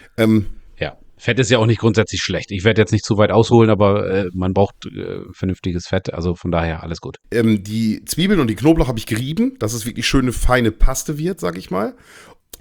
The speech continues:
Speaker 1: Dann hab ich dies, die, den Rest hab ich, ich hab das einfach durchgerührt. So, das kannst du ja, also Öl schön durchrühren. So, und dann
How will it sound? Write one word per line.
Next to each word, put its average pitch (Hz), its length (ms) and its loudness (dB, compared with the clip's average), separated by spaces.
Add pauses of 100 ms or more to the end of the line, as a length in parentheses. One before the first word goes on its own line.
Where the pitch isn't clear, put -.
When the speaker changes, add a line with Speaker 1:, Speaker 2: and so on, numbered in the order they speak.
Speaker 1:
Dann 101 160 0
hab 110 120 -2
ich - 120 -6
dies, - 280 -10
die, 98 160 -6
den 98 260 -4
Rest 107 240 0
hab 98 60 -4
ich, 98 100 -8
ich 95 120 -6
hab 95 60 -10
das 95 100 -8
einfach 85 160 -4
durchgerührt. 78 580 -6
So, 80 160 -8
das 85 180 -14
kannst 85 200 -10
du 85 60 -4
ja, 76 80 -8
also 82 220 -10
Öl 87 400 -2
schön 85 220 -6
durchrühren. 101 440 -4 (420)
So, 95 140 -2
und 104 180 -4
dann 139 240 0